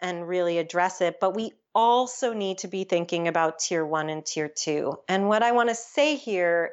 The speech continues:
is that when we bypass tier one and tier two, it's very hard for the body to sustain the remedies that we're bringing in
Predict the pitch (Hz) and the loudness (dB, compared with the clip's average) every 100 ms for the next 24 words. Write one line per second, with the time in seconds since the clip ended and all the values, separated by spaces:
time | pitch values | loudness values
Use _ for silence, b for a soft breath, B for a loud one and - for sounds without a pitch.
0 | - 185 - 180 175 - - 175 175 185 | -6 -4 0 2 4 2 0 -12 -12 0
1 | 208 247 269 285 277 _ 190 196 226 220 | 0 0 -2 -4 -4 _ 2 4 2 0
2 | 202 180 - - 202 185 175 180 175 170 | 0 0 -4 -10 -6 -6 -4 -4 -4 -10
3 | - 170 165 - - 285 254 180 170 170 | -8 -8 -8 -10 -8 -4 0 0 0 -2
4 | - 196 208 202 - 269 294 285 - 214 | -4 -6 -6 -6 2 4 6 4 4 4
5 | 208 196 - 185 185 185 170 175 175 170 | 2 0 -4 0 0 2 4 4 0 -4
6 | - 190 - - 190 - - - 202 202 | -6 -8 -8 -10 -10 -12 -8 0 2 4
7 | 202 185 180 180 B B B 196 185 175 | 2 2 0 -4 B B B 2 4 2
8 | 175 160 156 - - 185 170 180 175 175 | 0 -2 -6 -8 -2 0 0 0 -2 -2
9 | 175 170 165 165 170 165 151 151 | -2 -4 -6 -6 -4 -2 -2 -6